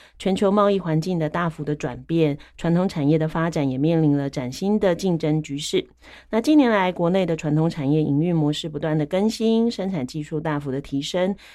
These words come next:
吉福企业就是其中的一个典范。所以今天的节目，我想我们可以从董事长的分享里头了解了产业的发展趋势，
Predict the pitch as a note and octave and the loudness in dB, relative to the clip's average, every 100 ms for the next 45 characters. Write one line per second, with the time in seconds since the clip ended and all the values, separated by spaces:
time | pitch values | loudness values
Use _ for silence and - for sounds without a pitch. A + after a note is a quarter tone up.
0 | - - F#3 F#3 - G3 F3 E3+ E3+ E3 | -20 -8 -4 -4 -2 0 0 -2 -4 -4
1 | D3+ C#3+ C#3 - E3 D#3 E3+ F3+ D3+ A2+ | -4 -4 -6 -2 0 0 0 0 0 0
2 | G#3 F#3 - - - - E3+ E3 A3 B3+ | 0 -2 -4 -20 -20 -6 -4 2 4 6
3 | A#3+ A3 G3+ G#3 G3 F3 E3+ C#3 C#3 E3+ | 6 4 0 2 2 0 -2 -4 -4 -4
4 | D#3 D3+ D3+ C3+ G#3 G3 C#3+ D3+ G#3+ A#3+ | 0 0 0 -2 0 0 2 2 2 2
5 | A3 G3+ E3+ F3 D#3+ D#3 D3+ C#3+ D3 C3 | 2 0 -2 -2 0 0 0 -2 -4 -6
6 | C#3+ C3+ B2 D#3+ E3 - G#3+ F#3+ D3 - | -8 -6 0 0 2 0 2 2 0 -2
7 | A#3+ - C4 | -6 -2 -2